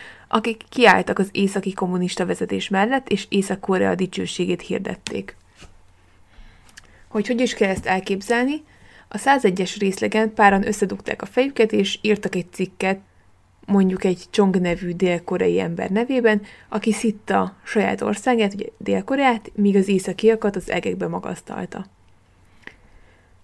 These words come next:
A részleghez tartozott egy külön könyvtárépület is, ami kimondottan csak a dél-koreai irodalmi művek tárolására és kölcsönzésére szolgált.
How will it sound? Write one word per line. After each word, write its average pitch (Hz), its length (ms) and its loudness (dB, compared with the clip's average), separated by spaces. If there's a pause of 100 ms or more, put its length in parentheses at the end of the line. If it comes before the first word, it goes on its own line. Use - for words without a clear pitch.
(140)
A - 60 0
részleghez 208 540 2
tartozott 202 480 2
egy 196 120 -4
külön 196 260 0
könyvtárépület 190 840 -2
is, 277 160 -2
ami 214 320 4 (300)
kimondottan 214 840 2
csak 220 200 0
a 208 60 4
dél-koreai 196 640 2
irodalmi 190 460 0
művek 185 360 0
tárolására 196 720 0
és 185 140 -2
kölcsönzésére 180 840 -4
szolgált. 202 720 -6